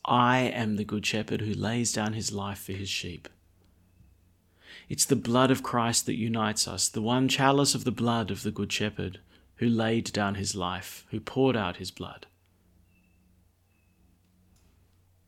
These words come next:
And that's what we heard, uh, in the second reading from Saint Paul's letter to the Ephesians.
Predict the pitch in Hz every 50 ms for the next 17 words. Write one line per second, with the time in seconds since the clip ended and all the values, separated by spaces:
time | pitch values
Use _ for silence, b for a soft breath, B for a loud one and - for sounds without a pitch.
0 | _ _ _ _ _ _ _ _ - - 127 147 151 - 208 - - 185 165 127
1 | 131 127 127 123 113 - - - - - _ - 107 104 - - 123 113 110 -
2 | - 117 - 123 120 107 117 131 147 - - 104 95 - B B B B B B
3 | B B B B B B B B - - 123 117 104 - - 117 - - 123 131
4 | 113 - 123 123 113 113 107 - 98 107 104 101 98 - - 135 147 165 160 147
5 | 123 104 87 80 82 92 - - - - -